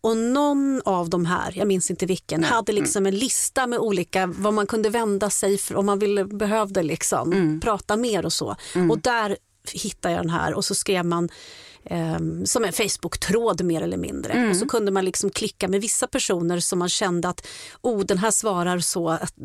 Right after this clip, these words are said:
Speaker 1: jag känner samhörighet. Och då började
Speaker 2: Mm.
Speaker 1: vi skriva privat till varann.
Speaker 2: Mm.
Speaker 1: Jag hade liksom en period från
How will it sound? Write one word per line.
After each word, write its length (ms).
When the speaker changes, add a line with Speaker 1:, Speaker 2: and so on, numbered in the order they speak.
Speaker 1:
jag 160
känner 260
samhörighet. 840
Och 40
då 60
började 160
Speaker 2:
Mm. 100
Speaker 1:
vi 80
skriva 280
privat 420
till 140
varann. 300
Speaker 2:
Mm. 260
Speaker 1:
Jag 100
hade 360
liksom 360
en 400
period 640
från 540